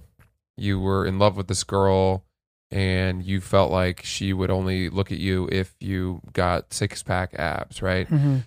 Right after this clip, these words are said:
Speaker 1: But then by the time you, you put in all this work, you're up at the gym four in the morning every single day, month after month. You're eating your lean proteins. You're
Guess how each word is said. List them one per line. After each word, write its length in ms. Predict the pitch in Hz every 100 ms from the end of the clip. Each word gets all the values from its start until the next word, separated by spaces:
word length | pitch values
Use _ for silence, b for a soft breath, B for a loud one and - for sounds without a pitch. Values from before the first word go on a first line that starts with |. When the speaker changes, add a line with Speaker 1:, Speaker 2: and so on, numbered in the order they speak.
| _ -
Speaker 1:
But 140 | 113
then 400 | 117 110 107 104
by 220 | - 107
the 80 | 104
time 500 | 98 113 110 110 104
you, 80 | 104
you 160 | 98 104
put 160 | 123
in 100 | 117
all 160 | 113 113
this 160 | 104
work, 240 | - 104 95
you're 100 | 101
up 80 | 98
at 60 | 90
the 100 | -
gym 280 | - 107 98
four 260 | - 104 107
in 80 |
the 60 | 101
morning 340 | 98 90 90
every 180 | 101 101
single 220 | - 92
day, 180 | 92 78
month 280 | 85 95 101
after 200 | 95 87
month. 260 | 87 80 82
You're 100 | 90
eating 160 | 92
your 120 | 85
lean 220 | 80 110 104
proteins. 540 | 104 95 101 80 78
You're 220 | 80 82